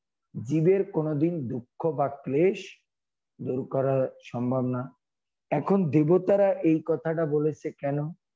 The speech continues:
কারণ দেবতারা নিজেরাও তো দুঃখ কষ্টে আছে না, তাদেরকে কখনো কখনো রাবণ বের করে দেয়, হিরণ্যকশিপুর স্বর্গলোক থেকে বের করে দেয়।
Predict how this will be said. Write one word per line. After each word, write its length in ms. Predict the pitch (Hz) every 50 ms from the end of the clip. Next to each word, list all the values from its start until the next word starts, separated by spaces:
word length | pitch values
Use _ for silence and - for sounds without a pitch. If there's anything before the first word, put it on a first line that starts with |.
| _ _ _ _ _ _ _ _ _ _ _ _ _ _
কারণ 300 | - 156 175 175 156 120
দেবতারা 560 | 117 127 131 143 170 165 - 202 185 190 185
নিজেরাও 540 | 175 160 151 165 165 151 196 202 220 226 214
তো 120 | 208 240
দুঃখ 380 | 214 170 185 175 - - 190 156
কষ্টে 380 | - 165 - - - - 143 131
আছে 200 | 123 - - 139
না, 300 | 156 165 165 135 - - _ _ _ _ _ _ _
তাদেরকে 440 | 156 151 151 165 175 156 - 185 165
কখনো 400 | - 165 156 - - 185 180 180
কখনো 500 | 147 175 175 165 170 175 175 170 170 160 - - _ _ _ _ - 131
রাবণ 500 | 139 156 151 151 156 165 185 180 170 160
বের 220 | 165 165 165 160
করে 280 | - 170 165 170 170 156
দেয়, 400 | 156 160 160 160 160 160 156 160 - _ _ _ _ _ _ _ _ _ _ _ _ _ _ _ -
হিরণ্যকশিপুর 880 | 107 127 156 175 180 185 190 185 185 185 175 - - 202 165 185 180 170
স্বর্গলোক 640 | 165 - - 156 151 151 139 165 160 165 165 165 -
থেকে 180 | - 156 151 165
বের 240 | 147 156 160 151 156
করে 220 | 156 156 156 156
দেয়। 320 | 143 151 151 151 151 156